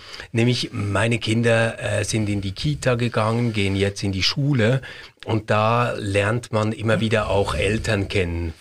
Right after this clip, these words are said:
von ihren Freundinnen und Freunden. Und irgendwann, ähm, weil man halt in der Schweiz lebt, spricht man auch darüber, was man beruflich macht. Das ist ja immer eines der ersten wichtigen Themen. Und wenn ich dann sage, dass ich Theologe bin,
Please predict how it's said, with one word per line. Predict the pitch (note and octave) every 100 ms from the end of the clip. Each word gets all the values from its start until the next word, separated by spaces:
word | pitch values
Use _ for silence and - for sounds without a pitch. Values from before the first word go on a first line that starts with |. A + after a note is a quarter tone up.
| -
von | F2+ F2+
ihren | G2+ F#2 F#2
Freundinnen | - F#2+ G2 G#2 G#2
und | G#2+ G#2+
Freunden. | F#2+ F2+ A2 A#2
Und | A2 G#2+
irgendwann, | A#2 B2 C3 A#2+ F#2+ F#2+ A2 A#2+ B2 -
ähm, | G#2+ G2+ G2 G2+ F2+
weil | F2+ G#2+
man | A2+ G2
halt | G#2 G#2
in | G2
der | G2
Schweiz | - G2 A#2+ -
lebt, | G#2+ A2+ - - - -
spricht | - - B2 -
man | A#2
auch | G#2+ -
darüber, | G#2+ G#2 A2+ G#2
was | F#2+ -
man | G#2+
beruflich | A2+ B2 A#2 - F2+ -
macht. | E2+ D2 -
Das | G2
ist | F#2 F#2 -
ja | F2 E2+
immer | F#2+ G2+ G#2
eines | F#2 G#2 G2
der | - F#2+
ersten | F2+ G#2 -
wichtigen | G#2 G2+ A2 G2
Themen. | G#2 G#2+ G#2 - - - - -
Und | A2+ A#2+
wenn |
ich | C3+
dann | C3+ C3
sage, | C3 B2 C3
dass | A#2 -
ich | A#2
Theologe | - A2+ G2+ G#2+ E3 D3+
bin, | - G2+ D#3+